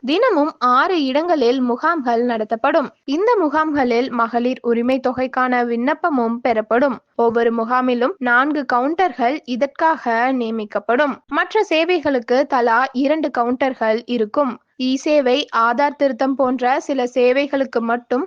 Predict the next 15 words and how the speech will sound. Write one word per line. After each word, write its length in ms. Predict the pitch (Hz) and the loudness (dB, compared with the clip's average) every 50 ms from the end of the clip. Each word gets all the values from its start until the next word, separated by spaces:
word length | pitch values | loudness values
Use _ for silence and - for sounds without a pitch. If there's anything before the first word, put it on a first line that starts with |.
| - _ | -6 _
ரூபாய் 380 | - 339 370 370 330 302 320 381 330 | 0 2 2 4 2 0 0 0 0
முப்பது 460 | 277 269 262 254 - 392 415 359 339 | 0 0 -2 -2 -2 -2 0 0 0
கட்டணம் 520 | - 277 254 254 262 262 254 226 220 233 254 | 0 -2 -2 -2 -2 -2 -2 -2 -2 -2 0
வசூலிக்கப்படும். 800 | 247 233 220 - 220 208 208 208 214 208 - 247 269 294 262 220 208 _ _ - | -2 -2 -2 -2 -4 -4 -4 -4 -6 -2 0 0 2 2 0 -2 -6 _ _ 2
முகாம்களில் 640 | - 233 233 247 233 240 247 240 247 247 262 269 254 | 2 2 2 2 -4 -4 -2 -2 0 0 0 0 0
பெறப்படும் 560 | - 254 247 262 262 254 285 277 254 269 320 311 | 0 0 0 0 0 0 0 0 0 0 -2 -2
மனுக்களுக்கு 720 | 254 233 233 254 277 262 349 330 330 302 262 - 240 254 330 440 - _ - 247 | -2 -2 0 -2 -2 0 0 0 0 0 -2 -2 0 0 0 0 -2 _ -4 -2
நாற்பத்தி 460 | 262 277 339 381 - 440 415 - 381 381 | 0 0 0 0 -2 -4 0 2 2 2
ஐந்து 220 | 381 359 320 302 269 | 2 0 -2 -2 0
நாட்களுக்குள் 720 | 262 262 285 277 - 349 330 330 277 - - 240 254 277 262 - | 0 0 0 -2 0 0 0 0 0 0 0 0 2 0 -4 -4
தீர்வு 440 | - 285 302 330 311 269 233 226 233 247 247 - | -2 0 0 0 0 0 0 2 2 0 0 0
அளிக்கப்படும். 640 | 226 233 220 208 - 220 208 247 269 277 269 226 160 - _ _ | -2 -2 -2 -2 -4 -4 -2 0 0 2 0 -2 -4 -10 _ _
தீர்வுகள் 640 | - 277 302 320 330 339 349 - 277 247 262 285 | -2 0 0 0 2 0 0 0 0 0 0 -2
திருப்திக்குரியதாக 1040 | 269 - 254 214 - - 285 262 294 285 269 285 277 262 269 269 277 - - 233 233 254 269 233 - 247 | -4 -6 -8 -8 -4 -6 -6 -4 -2 -2 0 0 0 2 2 0 -2 0 0 0 0 0 0 -2 -2 -4
இல்லையெனில் 560 | 233 220 214 220 240 247 240 233 226 247 381 | -4 -2 -2 -4 -2 -2 -2 0 0 -2 -2